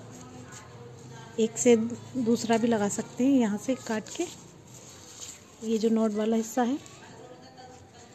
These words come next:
ये यहाँ से कट करके मनी प्लांट की तरह इसको दूसरा भी ग्रो कर सकते हैं पानी में। वो मैं, यदि आपको देखना हो तो आप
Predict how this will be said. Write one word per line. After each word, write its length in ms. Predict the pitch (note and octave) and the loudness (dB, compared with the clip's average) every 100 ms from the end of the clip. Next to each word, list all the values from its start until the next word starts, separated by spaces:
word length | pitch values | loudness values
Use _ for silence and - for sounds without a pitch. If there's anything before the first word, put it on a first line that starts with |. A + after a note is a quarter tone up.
| A#3+ G#3+ - - - A#3 - - A#3+ B3+ C#4+ C#4+ C#4+ C#4+ D4+ D4+ D4+ D4+ C#4+ - A3 - - - - - | -20 -18 -18 -20 -20 -20 -20 -20 -20 -18 -16 -16 -16 -18 -16 -16 -16 -14 -14 -14 -18 -20 -20 -20 -16 -6
ये 220 | A3 A#3+ C#4 - - - - - - - - - C4 | 0 0 -2 -12 -18 -20 -20 -20 -20 -20 -20 -8 0
यहाँ 220 | A3+ A3+ | 2 2
से 140 | A3+ A#3+ - | 0 -6 -4
कट 140 | A3 - | -6 -2
करके 380 | A3+ G#3 C#4+ C#4 | -4 -2 2 6
मनी 240 | A#3+ A3+ | 6 6
प्लांट 300 | A3+ A3+ A3+ | 4 0 0
की 100 | A3+ | -2
तरह 200 | G#3+ A3 | -2 -2
इसको 280 | A3+ - C4+ A3 G#3+ - - - - - - | -2 -2 -2 -2 -6 -14 -20 -20 -20 -12 0
दूसरा 320 | A3 G#3+ A3 | 0 2 2
भी 100 | G#3+ | 2
ग्रो 160 | G#3 A3 | 2 0
कर 160 | A3 G3+ | 0 -2
सकते 320 | A3 - A#3+ | -4 -4 -2
हैं 80 | A3+ | 0
पानी 260 | A3 A3 | 2 4
में। 140 | A#3 E4+ - - - - - - - - - - - C4+ | 4 2 -4 -20 -20 -20 -20 -20 -20 -20 -20 -20 -12 -2
वो 200 | A3 A3+ | 4 6
मैं, 380 | A#3 A#3 A3+ C#4 - | 6 6 4 2 2
यदि 240 | A#3 G#3 A3+ | 2 6 4
आपको 360 | G#3+ - B3+ | 4 2 2
देखना 340 | A3 A3 A#3 A#3 | 4 4 4 2
हो 200 | B3 A#4 - - - - - - - | 2 -2 -10 -20 -20 -20 -20 -16 -6
तो 80 | G#3+ | -4
आप 200 | G#3 | -4